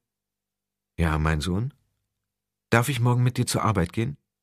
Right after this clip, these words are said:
Georgie schüttelte den Kopf. "Tut mir leid, Alfie. Du bist noch zu klein für den Milchwagen. Du weißt nicht, wie gefährlich das ist."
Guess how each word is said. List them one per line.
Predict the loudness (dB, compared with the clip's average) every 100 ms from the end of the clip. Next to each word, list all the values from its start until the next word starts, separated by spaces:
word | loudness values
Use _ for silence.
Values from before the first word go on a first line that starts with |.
| _ _ _ _ _ _ _ _
Georgie | 4 4 4 -2
schüttelte | 0 0 0 0
den | -2 2
Kopf. | 0 0 -10 -20 _ -16
"Tut | -14 -10
mir | -10
leid, | -8 -8 -8
Alfie. | -6 -8 -8 -10 -12 _ _ _ _ _ _ _
Du | 0
bist | 0 0
noch | -2
zu | -4
klein | -2 0 0
für | -2
den | 0 0
Milchwagen. | 0 -4 -6 -6 -6 -12 -18 _ _ _ _ -20 -20 -2
Du | 4
weißt | 4 4
nicht, | 0
wie | 2
gefährlich | 2 2 0 0 -2
das | -6 -6
ist." | -8 -10